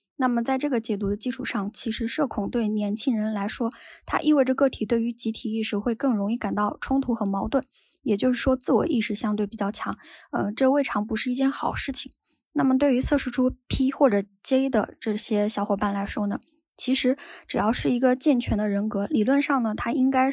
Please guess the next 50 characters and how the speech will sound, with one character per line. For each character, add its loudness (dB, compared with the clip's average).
都 2
是 -4
在 0
同 4
时 0
在 0
追 0
求 0
自-， -12
内 4
在 2
的 0
自 -2
我 0
以 -2
及 -2
外 4
部 -4
世 -4
界 0
当 0
中 -2
的 -2
形 -4
象 -4
这 -6
两 2
种 0
东 -2
西 -8
的。 -16
也 2
就 2
是 -2
说 4
每 2
个 -2
人 0
都 0
在 2
寻 0
求 0
这 0
两 -2
者 -2
之 -6
间 -2
的 0
平 -2
衡， -4